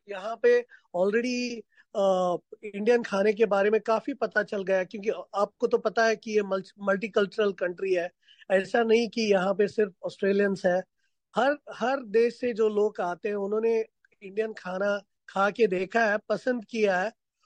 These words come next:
और उनके तरीके से हम लोग ने एडजस्ट करके क्रिएटिविटी भी की है, कुछ ऑथेंटिक डिशेज भी बनते हैं। उस हद से देखा गया तो काफी कुछ बदला हुआ है। जो ऑथेंटिक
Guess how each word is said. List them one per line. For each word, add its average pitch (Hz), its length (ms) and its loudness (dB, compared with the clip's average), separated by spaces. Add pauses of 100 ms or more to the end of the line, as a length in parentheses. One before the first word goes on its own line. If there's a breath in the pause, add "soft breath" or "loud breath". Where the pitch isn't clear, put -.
(140)
और 233 160 2
उनके 254 400 -2
तरीके 240 460 2
से 247 180 -4
हम 214 220 -4
लोग 233 280 2
ने 233 120 2
एडजस्ट 214 520 -2
करके 214 280 -4
क्रिएटिविटी 208 800 -2
भी 233 140 -10
की 208 260 -4
है, 202 140 6
कुछ 208 280 -2
ऑथेंटिक 196 500 2
डिशेज 214 360 2
भी 220 160 2
बनते 190 360 2
हैं। 185 240 0 (440 loud breath)
उस 240 200 2
हद 247 140 2
से 269 180 2
देखा 220 340 2
गया 233 180 4
तो 240 140 -6
काफी 233 360 -4
कुछ 240 240 -6
बदला 220 320 2
हुआ 202 280 -2
है। 202 100 -6 (340)
जो 220 80 -2
ऑथेंटिक 214 600 -2